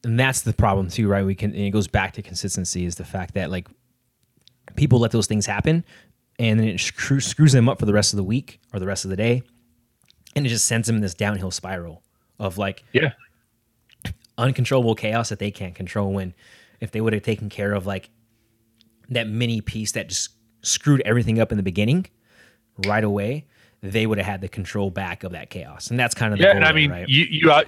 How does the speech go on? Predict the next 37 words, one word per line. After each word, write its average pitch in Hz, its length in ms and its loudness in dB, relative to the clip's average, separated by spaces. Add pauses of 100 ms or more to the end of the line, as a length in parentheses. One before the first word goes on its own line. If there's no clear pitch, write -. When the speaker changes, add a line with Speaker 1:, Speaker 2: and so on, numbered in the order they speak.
(140)
Speaker 2:
obviously 131 340 4
you 123 100 8
own 117 100 6
a 104 40 -2
gym, 135 420 4 (440)
so - 140 2
you've 113 220 6
seen 127 240 4
this, 120 400 4 (140)
um, 98 420 2 (200)
probably, 107 680 4 (160)
you 110 120 -4
know, 95 320 -2
as 107 100 -2
many 110 220 4
times 110 240 4
as 104 40 4
anybody 104 320 4
else, 120 280 6
but, 95 240 0 (280)
you 117 80 0
know, 120 60 6
you 117 60 4
get 117 140 2
the 120 60 -4
person 127 320 2
that 107 120 4
hasn't 113 260 4
worked 110 220 4
out 110 280 6 (280)
maybe 135 260 4
ever. 123 380 4 (640)
They're 120 180 4
there 120 240 6
for 127 140 2
thirty 123 320 4
days, 110 840 4